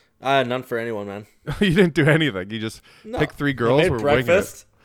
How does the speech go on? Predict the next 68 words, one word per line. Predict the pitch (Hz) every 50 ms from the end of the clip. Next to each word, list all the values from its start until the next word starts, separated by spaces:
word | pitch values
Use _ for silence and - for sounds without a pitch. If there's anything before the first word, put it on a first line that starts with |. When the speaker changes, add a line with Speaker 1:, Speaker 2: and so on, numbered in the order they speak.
| - - - - - - - -
Speaker 2:
We | 127 139
get | 156 - -
old | 123 131 131 -
school. | - 113 101 92 - - - - - -
Like, | 240 254 214 160
yeah, | 214 - 226 -
Chad's | - 208 214 226 190 220
mad | 196 180 185 202
I | 208
woke | 170 135 135 139 156 -
him | 170 131
up. | 117 113 139 - -
He | - 156
wakes | 135 143 151 -
up | 180 -
at | 208
eleven | 196 156 127 127 127 131 147 139
o'clock | 127 - 135 117 117 123 -
and | - 117
goes, | 113 110
"I | 117 120
can't | 113 123 113 101
do | 90 110
this. | 107 104 - 113
It's | 104
too | - - 131 120 110
early | 107 107 107 107 101 98 90
to | - - 123
do | 104 113 107
it | 107
at | 107 101
one | 120 110 98 101 104 104 104
P | - - 110 101
M." | 95 95 95 95 98 - _ _ _ _ _ _ _ _ _ _ _ _ _ _ _ _ _ _ _ _ _ _ _ _ _ _ _ _ _ _ _ _ _
Speaker 1:
<laughs> | - - -
I | -
wasn't | 123 127 120 127 131
in | 131 135
the | 131
mood, | 120 113 123 131 147 131 127
man. | 151 170 185 160 160
Speaker 2:
Fucking, | 165 147 147 147 - 135 127 131 135 127 123 143 156 165 160 151 139 123 110 _
what | - 131
a | 160
retarded | 165 180 180 - - - - - 113 113 113 120 113
life | 104 107 98 101 104
Speaker 1:
This | - 240
Speaker 2:
you | 208
Speaker 1:
is |
the | 523 -
Speaker 2:
have. | 196 -
Speaker 1:
first | 233 233 254 254
time | - 262 233 165
doing | 143 175 190 220
it | 214 190
so | - - 202 185
goddamn | 160 - 151 156 160 151 165 143 139 131
early, | 135 139 156 147 123 117
man. | 117 277 359
Speaker 2:
One | 392 370 -
Speaker 1:
It's | 370 370
always | 381 - 339 330
Speaker 2:
o'clock! | 320 330 339 339 320 254
Speaker 1:
at |
eight | 170 170
o'clock | 240 - 175 160 160 151 -
my | 135 127 139 143
time. | - 127 98 90 87 90